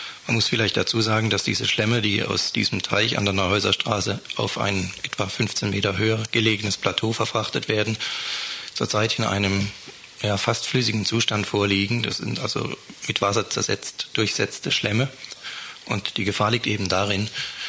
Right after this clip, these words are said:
dass, wenn man diese Schlemme auskoffert, dass im höchsten Maße die Gefahr besteht, dass Schwermetalle mobilisiert werden und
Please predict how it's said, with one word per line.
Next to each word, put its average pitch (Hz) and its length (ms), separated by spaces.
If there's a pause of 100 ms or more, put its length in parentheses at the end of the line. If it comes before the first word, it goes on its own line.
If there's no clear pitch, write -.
(160)
dass, 131 120
wenn 107 80
man 107 100
diese 117 220
Schlemme 113 360 (720)
auskoffert, - 1000 (180)
dass - 160
im 110 80
höchsten 113 320
Maße 101 240
die 101 80
Gefahr 104 320
besteht, - 480
dass - 180
Schwermetalle 101 600
mobilisiert 98 640
werden 95 400
und - 340